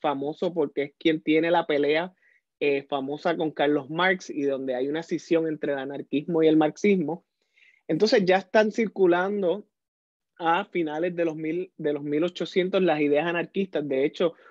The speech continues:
uno de los últimos gobernadores, y esto lo menciono en el libro, eh, españoles en Puerto Rico, Sabás Marín, estaba muy alertado porque decía, bueno, acaban de publicar un periódico que se llama Ensayo Obrero, que aunque no es anarquista,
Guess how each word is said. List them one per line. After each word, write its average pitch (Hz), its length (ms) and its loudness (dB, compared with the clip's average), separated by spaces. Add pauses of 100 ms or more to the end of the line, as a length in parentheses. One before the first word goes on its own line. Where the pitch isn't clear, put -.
(120)
uno 165 200 2
de 196 80 4
los 185 100 2
últimos 185 400 -2
gobernadores, 165 920 -2
y 143 80 -6
esto 151 200 -6
lo 170 120 0
menciono 165 420 -4
en 170 60 -4
el 165 120 -2
libro, 175 420 0 (340)
eh, 147 320 0 (160)
españoles 143 640 -2
en 180 100 0
Puerto 180 320 0
Rico, 190 300 0
Sabás 139 340 -2
Marín, 175 500 0 (360)
estaba 160 340 -2
muy 185 240 2
alertado 170 640 -4
porque 131 260 -12
decía, 147 480 0 (320)
bueno, 180 320 -4 (100)
acaban 165 440 -2
de 214 100 2
publicar 196 460 2
un 208 80 -2
periódico 196 520 -2
que 165 100 -10
se - 100 -8
llama 165 220 -4
Ensayo 185 440 0
Obrero, 190 480 0 (140)
que - 80 -6
aunque 147 300 -2
no 156 80 -2
es 180 40 0
anarquista, 214 760 -4